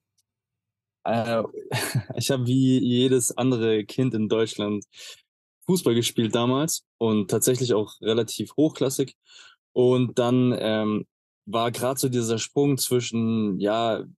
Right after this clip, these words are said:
verfolgt man das jetzt ernst oder nicht, wo ich mich dann verletzt hab, und hab danach einfach den, den Anschluss wieder nicht gefunden und, äh, hab einfach dann auch den Spaß am Fußball verloren und war aber trotzdem immer sehr leistungsorientiert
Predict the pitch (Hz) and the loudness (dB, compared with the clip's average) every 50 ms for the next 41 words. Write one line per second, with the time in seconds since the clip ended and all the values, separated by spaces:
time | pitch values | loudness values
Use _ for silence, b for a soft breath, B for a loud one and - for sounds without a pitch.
0 | _ _ _ _ _ _ _ _ - - 113 104 - 127 131 - 127 117 113 - | _ _ _ _ _ _ _ _ -6 -4 -4 0 0 0 0 2 0 -2 -2 -2
1 | - 107 - - 120 127 123 - 117 110 107 113 127 151 165 - - - _ _ | -2 -2 -2 -2 -2 -2 0 0 2 2 2 4 2 2 0 0 -4 -10 _ _
2 | _ _ - 107 107 113 98 - 110 101 - 98 98 - - 98 107 - - - | _ _ -6 -4 -2 -2 -2 -2 -4 -4 -2 -4 -4 -2 0 0 0 0 0 -2
3 | - 131 127 123 B B B B B B B _ - 107 110 104 110 - - 107 | -2 -2 -2 -4 B B B B B B B _ -6 -4 -2 -2 0 0 0 0
4 | 107 110 117 - 98 113 101 107 101 - 110 104 101 101 101 98 98 98 98 98 | 0 -2 -2 -2 -4 -4 -4 -4 -4 -2 0 0 0 2 0 0 0 0 0 0
5 | 98 95 - - 113 120 - - 123 110 - - 104 104 101 98 95 98 98 95 | 0 0 -2 -2 -2 -2 0 0 -2 -2 -2 -2 -2 0 0 0 0 0 -2 -2
6 | 90 - - _ _ _ _ - 107 107 107 104 - - - 107 - - 113 110 | -4 -6 -10 _ _ _ _ -4 0 0 0 0 -2 -4 -6 -6 -4 -2 -2 0
7 | 104 117 123 135 135 127 123 - - 98 101 101 98 95 - - 92 92 92 95 | 0 0 0 0 0 -2 -6 -6 -4 -2 -2 0 -2 -2 -2 -2 -2 0 0 0
8 | 95 95 101 104 - - 107 101 - 104 101 - - B B B B B B B | 0 0 -2 -4 -4 -4 -4 -2 -4 -4 -6 -8 -14 B B B B B B B
9 | B B _ _ - - - 127 127 131 127 - 135 117 - - 139 139 151 139 | B B _ _ -10 -6 -2 -2 0 0 2 2 2 0 0 0 0 0 2 2
10 | - 135 127 - 170 170 - - 151 139 - 147 135 135 135 139 139 139 131 120 | 2 0 2 2 0 2 2 2 0 2 2 2 2 4 4 4 2 2 2 0
11 | 110 101 120 120 120 123 123 120 - - 139 139 - - 123 117 117 113 107 113 | 0 0 0 0 0 0 -2 -2 -2 -2 -2 0 0 0 0 0 0 0 0 2
12 | 107 104 107 113 - - 113 - - 101 101 101 101 104 - - 113 127 131 | 2 2 0 0 -2 -4 -4 -2 -2 0 0 0 -2 -2 -2 0 0 0 0